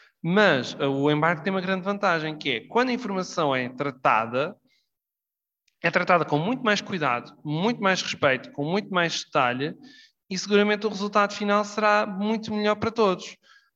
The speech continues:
Portanto, eu diria, se for algo com embargo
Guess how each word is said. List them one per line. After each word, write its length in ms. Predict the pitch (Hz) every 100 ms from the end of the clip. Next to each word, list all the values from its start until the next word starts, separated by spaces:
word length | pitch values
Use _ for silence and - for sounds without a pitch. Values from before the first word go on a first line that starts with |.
| _ _ _ _ -
Portanto, 240 | - 208 196
eu 60 |
diria, 420 | 196 208 170 123 113
se 380 | - - 165
for 200 | 147 180
algo 200 | 180 185
com 80 | 185
embargo 1000 | 180 175 170 147 139 127 123 113 107